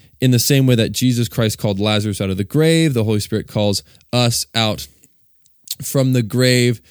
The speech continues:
in our deadness, in our spiritual deadness, right? There, there is a lot of, a lot of parallel there, right? And so that, that is really good to, to look at. And, and I do think the chorus, uh, albeit,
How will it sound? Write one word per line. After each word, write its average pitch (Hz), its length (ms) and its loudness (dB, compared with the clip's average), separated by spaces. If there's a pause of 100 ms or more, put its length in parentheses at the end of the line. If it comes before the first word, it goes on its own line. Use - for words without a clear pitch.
(220)
in 104 140 -4
our 101 80 0
deadness, 131 680 0
in 110 180 -4
our 104 120 -2
spiritual 139 440 -2
deadness, 123 540 -4
right? 123 120 0
There, 135 260 0
there 139 260 2
is 139 400 2
a 110 60 -4
lot 117 320 -2
of, 135 220 -4 (420)
a - 60 -6
lot 156 160 2
of 131 100 0
parallel 110 680 2 (220)
there, 95 440 0
right? 113 320 0 (420)
And 123 160 0
so - 100 2
that, 185 240 0
that 190 180 0
is 170 280 4
really 123 300 2
good 98 420 0
to, 107 400 0 (140)
to 120 180 0
look 104 280 0
at. 92 240 -4
And, 101 400 -2
and 110 300 0
I 127 120 2
do 160 240 0
think 131 280 0
the 113 100 0
chorus, 113 500 0 (540)
uh, 104 240 0
albeit, 113 520 2